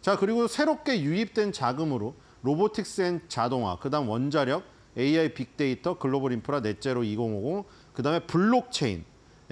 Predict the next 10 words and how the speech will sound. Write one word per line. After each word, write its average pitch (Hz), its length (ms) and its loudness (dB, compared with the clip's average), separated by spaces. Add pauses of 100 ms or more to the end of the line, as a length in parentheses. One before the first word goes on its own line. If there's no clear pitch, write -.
삼백오십칠 196 760 0
밀리언 120 500 0
달러가 147 380 0
순유입됐습니다. 113 960 -4 (300)
순유입으로도 247 1400 2 (320)
열 147 180 2
번째에 156 340 0
들어가죠. 101 640 -4 (480)
그러니까 214 380 2
지금 226 500 0